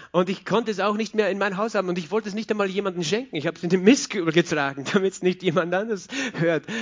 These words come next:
weil das einfach, das nimmt, gibt Jesus nicht die Ehre, wenn da von, von Depression und, und Selbstmord und sonst was alles gesungen wird.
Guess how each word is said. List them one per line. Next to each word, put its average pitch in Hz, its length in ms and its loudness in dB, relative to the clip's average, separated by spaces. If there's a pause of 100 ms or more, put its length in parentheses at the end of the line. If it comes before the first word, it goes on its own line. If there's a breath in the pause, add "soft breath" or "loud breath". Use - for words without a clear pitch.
(160 loud breath)
weil 202 220 2
das 208 140 -2
einfach, 220 340 0 (500 loud breath)
das 208 300 0
nimmt, 226 260 2
gibt 208 220 0
Jesus 233 280 -6
nicht 226 160 -6
die - 100 -4
Ehre, 233 260 0
wenn 196 140 0
da 202 100 0
von, 190 260 -6 (300 loud breath)
von 180 320 -2
Depression 202 840 2
und, 190 280 -2
und 180 160 0
Selbstmord 202 460 -2
und 185 80 -2
sonst 214 260 -4
was 208 120 -2
alles 185 240 -2
gesungen 185 540 -4
wird. 165 260 -2